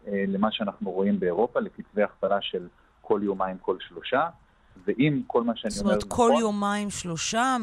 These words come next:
Speaker 2: מספר הנדבקים באומיקרון מכפיל את עצמו.
Speaker 1: נ-, נכון, ורק, אה, ל-, ל-, לשם השוואה, בגל דלתא,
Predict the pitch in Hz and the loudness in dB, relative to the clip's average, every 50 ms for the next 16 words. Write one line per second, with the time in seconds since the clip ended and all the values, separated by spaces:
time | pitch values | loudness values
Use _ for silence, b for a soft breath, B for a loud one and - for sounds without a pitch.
0 | 202 180 156 - - - - - 208 202 208 190 190 185 175 165 151 143 151 147 | -2 -2 0 0 0 0 0 0 0 0 0 -2 -4 -4 -6 -6 -6 -6 -6 -6
1 | - - - 208 196 190 190 165 165 - - 190 196 202 202 190 - - 214 196 | -6 -6 -6 -4 -4 -4 -4 -4 -4 -4 -4 -4 -4 -4 -6 -6 -6 -4 -4 -2
2 | 208 202 190 170 151 113 110 107 - - 202 196 180 185 - - 151 - - - | -2 -2 -2 -4 -4 -4 -6 -8 -6 -6 -4 -4 -4 -4 -6 -8 -10 -6 -4 -4
3 | - 147 143 123 - - - _ _ - - _ _ - _ _ _ _ _ - | -4 -4 -6 -8 -10 -12 -20 _ _ -20 -20 _ _ -20 _ _ _ _ _ -6
4 | 95 92 - - - - - - 107 92 87 82 92 85 104 113 - - - - | -6 -4 -2 -2 -2 -2 0 0 -2 -2 -2 -2 -2 0 0 -2 -2 -4 -4 -2
5 | 113 107 101 101 98 95 95 95 90 - - 101 98 98 90 95 90 - - 110 | 0 0 2 2 0 0 -2 -4 -6 -6 -6 -4 -4 -2 -2 -4 -4 -2 0 0
6 | 117 113 - - 82 90 92 110 120 110 104 104 101 90 - - 90 87 87 87 | 0 0 -2 -4 -6 -4 -2 -2 -2 -2 -2 -4 -6 -10 -10 -6 -4 -4 -2 -2
7 | 87 87 87 85 85 101 107 113 110 107 - 113 120 127 - - 98 90 90 | -4 -4 -6 -4 0 0 0 0 0 0 0 0 0 0 -2 -2 -2 -2 -2